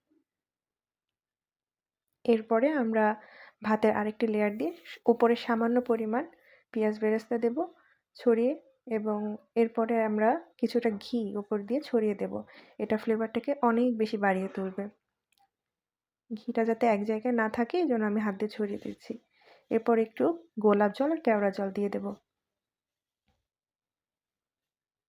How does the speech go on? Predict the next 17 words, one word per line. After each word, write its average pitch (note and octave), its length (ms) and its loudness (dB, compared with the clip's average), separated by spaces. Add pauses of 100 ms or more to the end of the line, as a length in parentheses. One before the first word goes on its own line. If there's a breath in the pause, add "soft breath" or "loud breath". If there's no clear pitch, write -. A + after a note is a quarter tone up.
(1400)
এরপরে C4+ 380 4
এটাকে B3 260 2
আমরা A3+ 300 2 (520 soft breath)
বিশ B3 260 0
থেকে - 180 -2
পঁচিশ A#3+ 340 2
মিনিটের A3+ 280 0
জন্য A3+ 220 2
দমে G#3+ 320 2
রেখে G#3 200 -4
দেব A3+ 160 0 (140)
একদম A3+ 360 2
হালকা G#3 380 -4
আঁচে। G3+ 240 -6 (1120 loud breath)
হয়ে C4+ 200 10
গেল C#4 180 6
আমাদের A#3 460 4